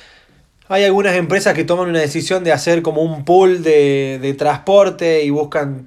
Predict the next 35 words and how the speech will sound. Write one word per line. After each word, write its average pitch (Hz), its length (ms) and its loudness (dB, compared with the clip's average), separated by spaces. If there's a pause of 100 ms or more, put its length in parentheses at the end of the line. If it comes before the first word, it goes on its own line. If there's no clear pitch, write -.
a 139 140 -6
los 131 160 -8
trabajadores 147 480 -2
en 139 60 -4
algunos 143 300 -4
lugares. 165 460 2
Es 147 80 -4
decir, 165 260 -6
tratar 196 460 2
de 185 640 0
evitar 147 420 -2
esas 165 220 -6
conglomeraciones, 143 1600 -2 (480)
eh, 123 560 -12 (760)
de 135 160 -4
personas 147 600 -4
que, 123 440 -10
que 135 120 -12
por 131 180 -8
ahí 147 160 -4
hacen 147 240 -8
que 139 120 -6
este 139 260 -6
virus 143 560 -4
escale 147 460 -2
exponencialmente 143 840 -8
como 123 260 -10
est-, - 240 -16
está 131 240 -10
sucediendo 135 460 -8
en 131 60 -8
otras 127 180 -8
partes 139 400 -8
del 127 140 -8
mundo. 196 520 -2